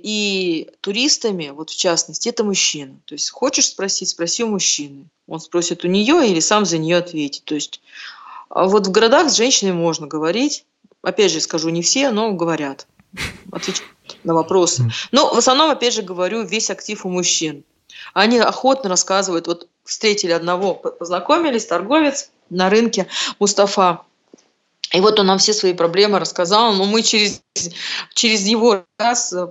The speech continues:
Speaker 1: ну, как бы смотрели на картину в общем. И вот он говорит, э, е-, «Щас к свадьбе готовлюсь, э, деньги есть, квартира однокомнатная, но все-таки есть». Но мы говорим, «А вам же можно до четырех он на нас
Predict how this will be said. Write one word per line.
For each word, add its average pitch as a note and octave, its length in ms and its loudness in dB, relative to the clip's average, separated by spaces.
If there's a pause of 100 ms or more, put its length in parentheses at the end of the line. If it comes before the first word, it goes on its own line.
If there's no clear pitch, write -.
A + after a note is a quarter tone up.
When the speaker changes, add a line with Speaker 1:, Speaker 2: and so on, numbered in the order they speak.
Speaker 1:
ну, F3 240 -4
как - 180 -6
бы F3 80 -2
смотрели F#3+ 440 0
на E3+ 120 -2
картину G3+ 480 0
в F3+ 100 -2
общем. - 340 -4 (680)
И G3 40 2
вот C#4+ 140 4
он D4+ 100 4
говорит, B3 340 2
э, G3 320 6
е-, G3+ 200 2
«Щас G#3 200 0
к - 60 0
свадьбе F#3+ 400 0
готовлюсь, A#3+ 840 -2
э, F3 260 -10
деньги F3 380 -4
есть, A3 460 2
квартира F3 800 0
однокомнатная, E3+ 880 -2
но D3+ 100 -10
все-таки E3 500 -4
есть». A#3+ 560 4
Но G#3 100 4
мы A#3 120 6
говорим, G#3+ 300 4
«А G3+ 80 4
вам A#3 220 2
же G3+ 120 -4
можно A3+ 280 -4
до F#3 140 -8
четырех G3+ 560 -4
он F#3 80 -6
на F3+ 100 -2
нас - 420 -4